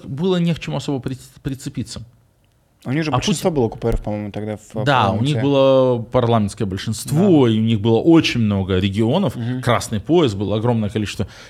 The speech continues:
Speaker 1: губернаторов от К П Р Ф. Но,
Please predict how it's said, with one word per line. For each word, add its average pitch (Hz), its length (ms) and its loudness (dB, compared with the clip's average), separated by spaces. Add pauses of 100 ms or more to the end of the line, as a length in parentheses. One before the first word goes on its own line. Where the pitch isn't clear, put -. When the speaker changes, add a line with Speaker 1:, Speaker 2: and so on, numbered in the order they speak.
(100)
Speaker 1:
губернаторов 131 640 0
от 120 100 -8
К 139 100 -4
П 135 120 0
Р 131 100 6
Ф. 120 200 0 (600)
Но, 160 520 0